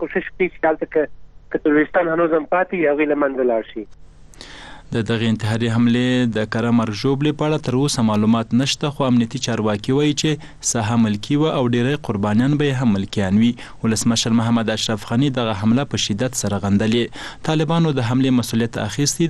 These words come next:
Speaker 2: ده او د دغې ډلې ویاند ذبیح الله مجاهد ویلي چې هدف یې د امنیت له سم ریاست و.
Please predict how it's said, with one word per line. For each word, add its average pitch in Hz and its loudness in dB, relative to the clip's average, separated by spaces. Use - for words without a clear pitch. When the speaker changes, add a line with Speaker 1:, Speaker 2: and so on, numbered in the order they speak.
Speaker 2:
ده 170 2
او 135 0
د 117 0
دغې 139 -2
ډلې 104 2
ویاند 104 0
ذبیح 98 0
الله 101 4
مجاهد 98 0
ویلي 147 2
چې - -8
هدف 120 -2
یې 160 0
د - -2
امنیت 117 4
له 95 -2
سم 101 0
ریاست 92 -2
و. 120 2